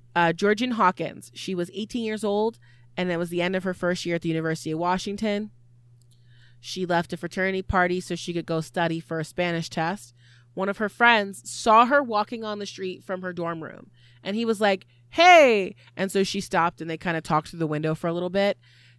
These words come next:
Dwayne remembered hearing a man laughing from a nearby alleyway.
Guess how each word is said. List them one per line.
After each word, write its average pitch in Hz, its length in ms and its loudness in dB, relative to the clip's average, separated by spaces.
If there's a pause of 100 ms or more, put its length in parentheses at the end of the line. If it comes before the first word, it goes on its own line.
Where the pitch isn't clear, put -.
Dwayne 202 400 -2
remembered 208 760 -2
hearing 208 420 -4
a 190 80 -4
man 185 540 -4
laughing 165 520 -2
from 208 160 -8
a 180 80 -4
nearby 175 460 -6
alleyway. 185 680 -2